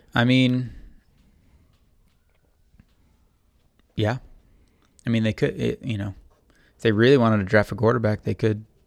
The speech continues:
trade for, uh, the number two pick from the Jets and get Justin Fields <laughs> and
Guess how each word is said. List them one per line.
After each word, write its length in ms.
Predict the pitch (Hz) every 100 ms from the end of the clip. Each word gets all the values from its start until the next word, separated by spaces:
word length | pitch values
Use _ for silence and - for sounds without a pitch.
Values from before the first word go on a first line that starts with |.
| _ _ _ _ _ -
trade 300 | 110 107 107
for, 580 | - 110 104 104 104
uh, 380 | 104 101 104 107 95 - - _ _ _ _ _ _ _ -
the 60 | 110
number 220 | 107 101
two 200 | - 107
pick 300 | 117 123 -
from 160 | 117
the 80 | 104
Jets 380 | 98 107 123 -
and 100 | 101
get 120 | 104
Justin 380 | 107 104 - 101
Fields 340 | 120 117 107
<laughs> 0 |
and 80 | 104